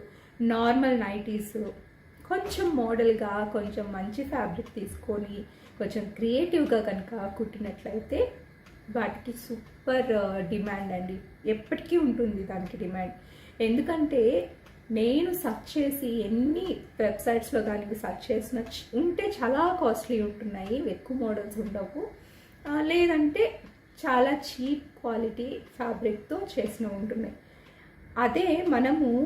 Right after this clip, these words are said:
మంచి ఫ్యాబ్రిక్ కాటన్లోనే,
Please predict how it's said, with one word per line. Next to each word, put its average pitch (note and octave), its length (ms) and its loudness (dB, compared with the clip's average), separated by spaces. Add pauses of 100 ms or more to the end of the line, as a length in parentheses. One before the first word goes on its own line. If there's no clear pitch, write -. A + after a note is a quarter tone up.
మంచి C4 440 0
ఫ్యాబ్రిక్ G#3+ 600 -2 (1300)
కాటన్లోనే, D#4+ 920 4